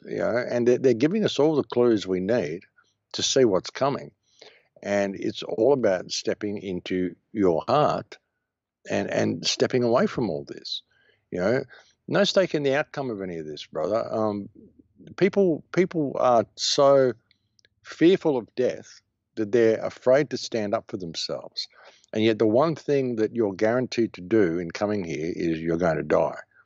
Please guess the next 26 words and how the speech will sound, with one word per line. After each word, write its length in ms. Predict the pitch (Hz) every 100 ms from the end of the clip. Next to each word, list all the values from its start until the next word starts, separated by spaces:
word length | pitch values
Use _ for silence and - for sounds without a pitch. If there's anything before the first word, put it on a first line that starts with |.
| _ _
That's 240 | - 92 -
a 40 |
given. 360 | 76 85 67 - - _ _ -
You 80 | 90
know, 100 | 98
so 180 | - 110
how 200 | 101 165
much 280 | 185 165 151
are 60 |
you 160 | 143 143
prepared 540 | - - 135 127 120
to 400 | - 113 107 98 - 120 110
put 160 | - 127
up 240 | 147 165
with 260 | 95 80 80 -
in 160 | 107
order 160 | 110 101
to 180 | - 110
avoid 480 | 90 104 120 87
that 140 | 82 92
which 180 | 98 90
is, 140 | 87 _ - - 92
that 180 | 101 92
which 200 | 87 98
is 160 | 85
inevitable? 560 | 85 87 110 95 80